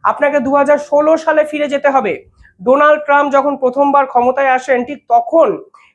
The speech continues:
ডিজিটাল সার্ভিস ট্যাক্স নিয়ে প্রথমবারের জন্য ভারত এবং আমেরিকার মধ্যে কথাবার্তা হয়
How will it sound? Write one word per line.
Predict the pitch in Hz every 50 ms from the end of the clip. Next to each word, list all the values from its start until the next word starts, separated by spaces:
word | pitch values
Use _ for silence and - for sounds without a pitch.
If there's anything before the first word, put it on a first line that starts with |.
| _ 190
ডিজিটাল | 185 254 262 285 302 247 - 302 302 294 -
সার্ভিস | - 277 262 254 247 269 277 262 -
ট্যাক্স | - 247 240 254 254 - -
নিয়ে | 269 277 269
প্রথমবারের | 269 - 262 254 285 311 311 294 302 277 277 269 220
জন্য | 269 277 277 262
ভারত | 233 214 233 233 262 277 269 269
এবং | 254 254 254 240
আমেরিকার | 220 208 226 233 247 247 254 254
মধ্যে | 247 247 240 240 233
কথাবার্তা | 208 202 - 247 277 269 - - 285 285
হয় | 294 302 311 320